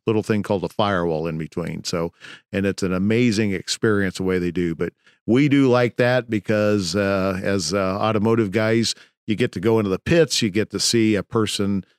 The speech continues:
or this team take the engine apart. Um, and now, Tony, they completely disassemble and reassemble an engine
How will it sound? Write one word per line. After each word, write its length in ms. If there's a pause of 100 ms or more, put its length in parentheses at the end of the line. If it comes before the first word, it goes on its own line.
(180)
or 200
this 240
team 480
take 260
the 140
engine 260
apart. 540 (340)
Um, 560 (240)
and 160
now, 240
Tony, 480 (240)
they 120 (100)
completely 480
disassemble 720
and 120
reassemble 600
an 80
engine 580